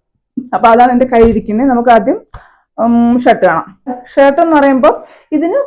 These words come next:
കുറച്ചുകൂടെ റേറ്റ് ഉണ്ട് കേട്ടോ. ഇത് നാനൂറ്റി സംതിങ് എന്തോ ആണ് ഇതെന്ന് പറയുമ്പോഴത്തേക്ക്. ഇതൊരു കോട്ടൺ, അതൊരു ബെ-, ഒരു കോട്ടൺ, പ്യുവർ കോട്ടൺ അല്ല, ഒരു അങ്ങനത്തെ ഒരു ബ്ലെൻഡ് ചെയ്ത് വരുന്ന ഒരു, ഏഹ്, മെറ്റീരിയൽ ആണ് കേട്ടോ. ഈ ഒരു ഷർട്ട് എന്ന് പറയുമ്പോഴത്തേക്ക് ലേഡീസിന്റെ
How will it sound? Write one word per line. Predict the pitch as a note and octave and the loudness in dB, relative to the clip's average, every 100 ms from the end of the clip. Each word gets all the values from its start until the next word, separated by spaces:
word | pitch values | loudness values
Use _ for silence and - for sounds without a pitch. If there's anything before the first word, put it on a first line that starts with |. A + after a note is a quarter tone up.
| - _ _ | -8 _ _
കുറച്ചുകൂടെ | D4 D4 - D4 C#4+ | -10 -10 -6 -2 0
റേറ്റ് | G#3+ E3 | 0 -4
ഉണ്ട് | F3+ | -8
കേട്ടോ. | E3 G#3+ | -4 -2
ഇത് | B3 | 0
നാനൂറ്റി | B3+ A#3+ B3 B3+ B3+ B3+ C#4 | 0 0 0 -2 -4 -8 -8
സംതിങ് | A#3+ G#3+ A3 G#3+ | -8 -8 -6 -6
എന്തോ | G3+ A3 G3+ | -2 0 0
ആണ് | F#3 B3 - _ _ - | 0 -4 -6 _ _ -8
ഇതെന്ന് | A3+ B3+ B3 | -2 0 2
പറയുമ്പോഴത്തേക്ക്. | G#3 G#3+ G3 F#3+ G3 D4+ G4 _ _ - | 0 -2 -4 -4 -2 -4 -8 _ _ -8
ഇതൊരു | E4+ E4 B4 B4+ - _ C4+ | -4 -2 -2 -6 -16 _ -2
കോട്ടൺ, | C4+ C4+ D4+ F#4+ - _ _ _ | 0 0 -4 -6 -12 _ _ _
അതൊരു | D#4+ F4 F4 C#4+ | -6 -4 -4 -4
ബെ-, | B3+ - C#4+ C#4+ | -4 -4 -2 0
ഒരു | D4+ D#4+ D#4 _ _ C#4 | 0 -4 -10 _ _ 0
കോട്ടൺ, | C#4 C#4+ E4 D#4+ | 0 0 -2 -4
പ്യുവർ | D#4+ D#4 F#4 F#4+ | -2 -2 -2 0
കോട്ടൺ | D4 B3+ B3 | 0 0 0
അല്ല, | G#3+ A#3 C4 | 0 0 0
ഒരു | B3+ C#4 C#4+ C#4 - - | -2 -4 0 -2 -2 -8
അങ്ങനത്തെ | C#4 D4+ D4+ | -4 -2 -4
ഒരു | D#4+ C#4 | -6 -4
ബ്ലെൻഡ് | C#4+ C4+ C4+ | -4 -2 -2
ചെയ്ത് | C4+ C4 | 0 0
വരുന്ന | A#3+ B3 | 0 -2
ഒരു, | B3 - - _ _ - | -2 -4 -8 _ _ -6
ഏഹ്, | A#3 A#3 A#3 | -2 -2 -2
മെറ്റീരിയൽ | G#3+ A#3 A3+ | -4 -4 -2
ആണ് | G3 F3+ | -2 -2
കേട്ടോ. | G3 F#3+ - - | -2 -4 -8 -4
ഈ | A3 | -4
ഒരു | A3+ | -2
ഷർട്ട് | A#3 G#3 A#3 | -2 0 0
എന്ന് | A3+ | 0
പറയുമ്പോഴത്തേക്ക് | G#3 G3 G#3 G3+ G#3+ G#3+ | 0 -2 -2 -2 0 0
ലേഡീസിന്റെ | G#3 G#3+ B3 | 0 0 -2